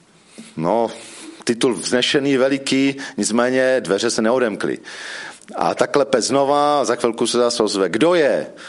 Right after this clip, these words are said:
"Anglická královna." No, ale dveře se zase neotevřely. Tak královna přemýšlí, jakou autoritu mocnou, co by otevřelo ty dveře.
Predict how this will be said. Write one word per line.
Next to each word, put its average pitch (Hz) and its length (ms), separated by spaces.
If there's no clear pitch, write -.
"Anglická 143 500
královna." 73 640
No, 82 220
ale 143 180
dveře 127 320
se 139 320
zase 113 280
neotevřely. 73 580
Tak - 220
královna 98 480
přemýšlí, 98 540
jakou 95 360
autoritu 107 600
mocnou, 104 640
co - 160
by 110 120
otevřelo 104 440
ty 107 120
dveře. 107 400